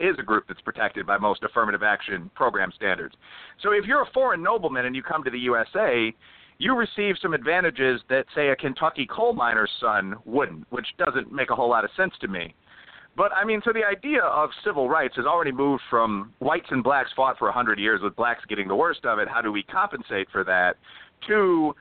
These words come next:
let's achieve diversity by bringing in as many po-, people as possible from different societies, to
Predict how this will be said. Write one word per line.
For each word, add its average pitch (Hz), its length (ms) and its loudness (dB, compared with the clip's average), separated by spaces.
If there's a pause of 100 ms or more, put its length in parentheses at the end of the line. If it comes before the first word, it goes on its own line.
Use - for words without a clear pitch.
(160)
let's 226 240 2
achieve 196 400 -2
diversity 147 760 0
by 127 580 0
bringing 165 340 0
in 151 140 2
as 120 140 0
many 139 220 -4
po-, - 180 -2 (100)
people 135 240 0
as 113 80 2
possible 127 420 0
from 117 140 -2
different 117 300 -2
societies, 120 640 2 (560)
to 226 480 2